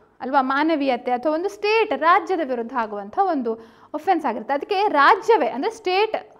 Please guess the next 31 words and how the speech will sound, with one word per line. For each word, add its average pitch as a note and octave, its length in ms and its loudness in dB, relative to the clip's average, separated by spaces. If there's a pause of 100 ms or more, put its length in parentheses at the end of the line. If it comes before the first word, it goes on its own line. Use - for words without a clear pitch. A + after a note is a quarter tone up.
(240)
ಅದು D4+ 220 -6
ತ-, - 80 -6
ಆ, C#4+ 360 -2
ವಿಕ್ಟಿಮ್ F4 420 -4
ಪರವಾಗಿ F#4+ 540 0
ಕೇಸ್ F4 220 -4
ನಡೆಸುತ್ತೆ. - 560 -10 (340)
So G#4+ 60 2
ವಿಕ್ಟಿಮ್ಸ್‌ಗಳಿಗೆ A#4 640 2
actually A4+ 320 4
ಏನೂ G#4 320 2
ಹೇಳಿಕೆನೇ G#4 480 0
ಇರಲಿಲ್ಲ F#4 320 0
ಆ್ಯಕ್ಚು-, A3+ 300 -6
ಮೊದ್-, B3+ 240 -6
ಮೊದಲಾದ್ರೆ, C4 440 -4 (340)
but A#4+ 240 -4
ಆಮೇಲೆ G4 320 0
ಆಮೇಲೆ F4+ 220 0
ಗ್ರ್ಯಾಜುವಲಿ D#4 500 -2
ಕ್ರಿಮಿನಲ್ D#4+ 280 -6
ಪ್ರೊಸೀಜರಲ್ಲಿ C#4+ 500 -2
ನಾವು C4+ 160 0
ನೋಡ್ತಾ B3+ 280 -2
ಹೋದಾಗೆ B3+ 380 -4 (440)
ಸ್ವಲ್ಪ A4+ 180 0
ಸ್ವಲ್ಪ G#4 220 -2
ಇಂಪ್ರೂವ್ಮೆಂಟ್ E4 520 -4
ಆಗ್ತಾ C4+ 260 -2
ಆಗ್ತಾ C#4 260 0
ಬಂತು. D#4 320 -2